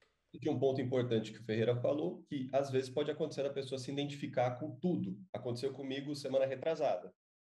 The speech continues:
O meu coach se identificou até o dezenove, como muito. Eu poderia ter falado pra ele, "Não,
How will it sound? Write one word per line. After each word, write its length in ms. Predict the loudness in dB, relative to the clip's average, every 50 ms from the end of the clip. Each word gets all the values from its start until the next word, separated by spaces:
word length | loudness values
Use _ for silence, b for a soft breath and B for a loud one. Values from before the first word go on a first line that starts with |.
| _
O 20 | -4
meu 120 | -4 -4
coach 320 | -2 0 0 0 0 0 0
se 100 | 0 0
identificou 400 | 0 0 0 -2 2 4 4 4
até 140 | 4 4
o 40 | 0
dezenove, 640 | 0 0 2 2 4 4 6 6 6 6 4 4 0
como 220 | -2 0 0 2 2 2
muito. 420 | 2 2 2 0 -2 -6 -10 -10 -12 -16 _ _ _ _ _ _ _ -4
Eu 140 | -4 0
poderia 280 | 4 4 6 6 6 6
ter 140 | 4 2 2
falado 240 | 4 4 4 4 4
pra 140 | 2 4
ele, 100 | 4 6
"Não, 400 | 6 8 6 6 4 2 -4 -10